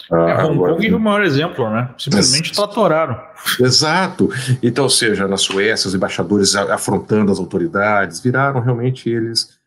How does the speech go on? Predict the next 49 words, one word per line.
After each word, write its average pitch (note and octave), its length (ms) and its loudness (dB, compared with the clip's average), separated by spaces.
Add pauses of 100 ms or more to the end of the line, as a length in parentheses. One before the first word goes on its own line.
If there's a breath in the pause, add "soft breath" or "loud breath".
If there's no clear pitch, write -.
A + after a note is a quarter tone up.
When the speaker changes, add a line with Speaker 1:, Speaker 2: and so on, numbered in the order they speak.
(180)
Speaker 1:
assumiram G#2+ 560 2
que A2+ 100 -12
não A2 80 2
existe A2 280 2
soft - 340 -4
power F2 420 -2
na - 120 -12
China, - 320 -12
sabe? E2 400 0
Então, G2+ 140 -2
ou F#2+ 40 0
seja, F2+ 160 0
esquece - 560 -2
esse - 200 -2
papo. - 300 -4 (560 soft breath)
Então, G#2+ 200 4
ou A2+ 80 2
seja, F#2+ 360 0
esse A#2+ 400 2
é, G#2+ 120 2
é, A2 460 0
é G#2+ 40 -2
o G2+ 80 -2
cenário, G2 760 -2
é - 60 0
o F#2+ 60 0
cenário G2+ 580 -2 (580)
e G#2+ 60 8
acontecerá, G2+ 580 2
ou F2 60 -4
seja, E2+ 260 0
essa G2 220 0
guerra G2+ 600 0
e A2 80 2
tudo. - 320 -4
Com G3 120 4
o F#3+ 60 4
Biden, E3+ 440 2
esquece. D#3 720 0 (360 soft breath)
O A#2 100 6
Biden C3 280 4
busca B2+ 300 0
a C3 40 2
normalidade. B2+ 680 0
Então, B2 100 0
ou A#2+ 60 0
seja, F2+ 360 0
eu - 240 2
entendo D3+ 520 2